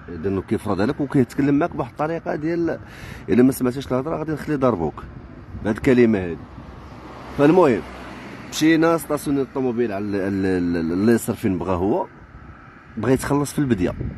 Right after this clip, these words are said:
قلت لي: "خويا ما نخلصكش في البديه". قلت لي: "ملي غادي نطلع غادي نخلصك". قال لي: "يا خويا غتخلصني دابا". عرفتي دوك التشرميل ديالهم هادو، كنقول لك،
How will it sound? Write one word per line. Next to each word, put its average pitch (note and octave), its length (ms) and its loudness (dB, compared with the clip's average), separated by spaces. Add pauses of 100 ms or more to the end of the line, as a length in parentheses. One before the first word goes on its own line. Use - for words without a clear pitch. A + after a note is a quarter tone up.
(380)
قلت - 120 -10
لي: G#2 60 0
"خويا B2 260 0
ما G#2 120 2
نخلصكش A2+ 400 -4
في - 60 -6
البديه". F2+ 280 -2
قلت - 140 -8
لي: E2+ 60 -2
"ملي F2 140 0
غادي F#2 140 0
نطلع B2+ 220 2
غادي G#2+ 160 2
نخلصك". F#2 420 -4 (680)
قال F#2+ 80 -4
لي: A2 120 6
"يا A#2 140 6
خويا C#3+ 360 4
غتخلصني A#2+ 640 -2
دابا". A2+ 220 2
عرفتي A#2+ 180 -2
دوك - 100 -12
التشرميل C3+ 460 4
ديالهم F#2+ 300 0 (580)
هادو، A#2+ 200 2
كنقول D#3 360 4
لك، F3+ 100 4